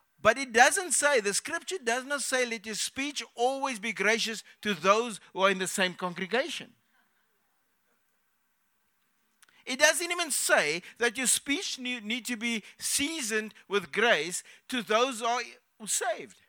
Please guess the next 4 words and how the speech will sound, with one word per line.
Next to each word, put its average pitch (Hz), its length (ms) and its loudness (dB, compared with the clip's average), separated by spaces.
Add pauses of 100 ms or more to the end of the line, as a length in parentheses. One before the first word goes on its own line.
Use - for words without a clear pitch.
(4000)
Is 196 240 -4
"let 208 260 -2
your 185 200 -6
speech - 540 -14